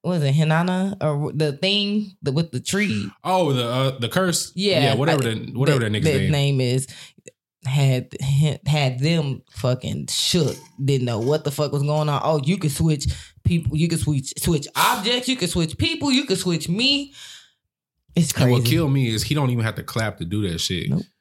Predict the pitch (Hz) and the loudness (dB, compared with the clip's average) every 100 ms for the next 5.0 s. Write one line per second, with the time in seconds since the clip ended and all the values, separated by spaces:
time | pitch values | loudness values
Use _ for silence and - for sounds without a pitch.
0 | _ - 131 123 107 117 135 117 117 117 | _ -6 -2 0 0 0 0 0 0 0
1 | 117 117 107 123 98 104 110 120 98 120 | 0 0 0 0 0 0 0 0 0 -2
2 | 101 104 98 139 135 135 123 139 107 123 | -2 -4 0 0 2 0 0 0 0 0
3 | 90 92 160 127 110 131 135 - 107 101 | -2 0 0 0 0 -2 -2 -2 -4 -4
4 | - - 95 - - - 175 131 160 147 | 0 0 2 0 0 2 2 2 2 2